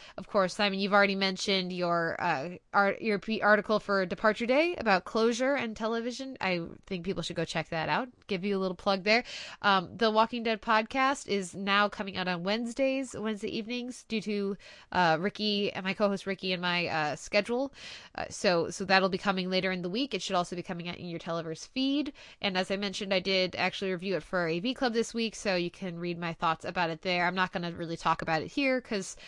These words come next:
there'll be an hour of me chatting about it on your feed come Wednesday. So we'll just leave that as it is. Any other thoughts, uh, for this week at, over at Sound On Sight? What should people be checking out?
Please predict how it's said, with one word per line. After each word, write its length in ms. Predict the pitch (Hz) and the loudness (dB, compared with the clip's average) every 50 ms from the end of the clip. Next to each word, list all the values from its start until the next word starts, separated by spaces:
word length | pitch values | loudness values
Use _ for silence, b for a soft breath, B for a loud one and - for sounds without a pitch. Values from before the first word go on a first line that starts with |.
| B B B - | B B B -2
there'll 160 | - 233 214 | 0 0 0
be 140 | 190 220 214 | 2 2 2
an 80 | 196 | 4
hour 240 | 196 196 196 185 180 | 4 4 6 4 4
of 100 | 165 160 | 2 0
me 120 | 170 170 156 | -4 -8 -6
chatting 340 | - 196 175 170 165 165 | -2 -2 0 0 0 -2
about 260 | 160 160 156 156 156 156 | -2 -2 -2 -2 0 -2
it 260 | 156 156 - - - B B B B B - | -2 -4 -6 -8 -20 B B B B B -4
on 160 | 196 190 208 | -2 0 2
your 160 | 208 208 208 | 2 2 2
feed 320 | - - 190 196 185 180 - | 0 0 -2 -2 -2 -2 -2
come 220 | - 190 175 165 | -2 -2 -2 0
Wednesday. 400 | 165 165 165 - - 170 143 151 | -2 -4 -4 -4 -6 -6 -6 -6
So 280 | - - 185 156 151 - B B B B B B | -2 0 0 0 0 -2 B B B B B B
we'll 160 | 185 196 202 | -2 0 0
just 240 | 180 208 185 - 185 | 2 0 -2 0 -2
leave 220 | 208 196 185 175 | 0 0 0 4
that 260 | 185 170 165 165 - - | 4 4 4 4 2 0
as 220 | 170 175 175 156 | 0 -2 0 -2
it 100 | 175 - | -4 -4
is. 220 | 185 180 175 - | -4 -4 -4 -2
Any 240 | - 220 220 240 254 | -4 -4 -2 0 0
other 400 | 247 247 240 240 233 226 226 208 B B B B B - - | 0 2 2 2 2 2 0 -2 B B B B B -2 4
thoughts, 400 | 285 269 202 - - - - - - | 6 6 6 4 2 -8 -16 -6 0
uh, 180 | 226 196 185 | 2 4 4
for 160 | 180 - 226 190 | 4 2 -2 -4
this 160 | 208 196 - | -4 -4 -2
week 180 | 226 220 - | -4 -4 0
at, 120 | 196 190 160 | 0 0 2
over 180 | - 214 202 | 2 2 2
at 100 | 208 202 | 0 -2
Sound 240 | - - 214 202 196 | 0 0 -2 -2 0
On 120 | 196 190 - | -4 -6 -2
Sight? 220 | - 208 180 139 | 0 0 0 0
What 100 | 190 185 | -2 -4
should 80 | 196 - | -4 -2
people 180 | 226 220 202 | -2 -2 0
be 100 | 196 208 | 0 -2
checking 300 | - - 202 180 - 180 | 0 0 -2 -2 0 -2
out? 220 | 170 156 113 - | -2 -2 -2 -4